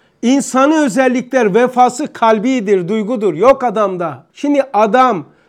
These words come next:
toplumda çalışıyor. Namaz, niyaz yok. Sırf, sırf böyle seyrettiği filmlerle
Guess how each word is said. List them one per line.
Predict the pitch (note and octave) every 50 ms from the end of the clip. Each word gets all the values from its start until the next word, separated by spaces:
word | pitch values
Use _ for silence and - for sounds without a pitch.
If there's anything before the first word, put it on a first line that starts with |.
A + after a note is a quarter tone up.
| _ _
toplumda | - - A#3 A#3+ A#3 A#3+ A#3+ A#3+ B3 C4+ B3+ C4
çalışıyor. | - A#3 A3 A3 A3 A3 - A3+ A3+ A3 G3+ E3 C#3 - _ _ _ _ -
Namaz, | G#3 G3+ A3+ A#3 B3 B3 A#3 E3 F3
niyaz | A3 A#3+ A#3+ A#3 A3+ A3+ G#3+ F#3+
yok. | A3+ A3+ G#3+ F3 - - - _ _ _ _ _
Sırf, | _ - - D4 - - F4 F4+ D#4+ B3 G3 - - _ _ -
sırf | - B3 - - - E4+ D#4 - -
böyle | B3+ A#3 A3+ A3+ A#3 A#3 G#3+
seyrettiği | A3+ - C4+ B3+ B3 B3 A#3 A3+ A3+ - A3 G3+
filmlerle | - A3+ G#3 A3 A3 A3 A3+ A3+ A3 G#3+ G#3 G3+ G3 F3+ D#3 C#3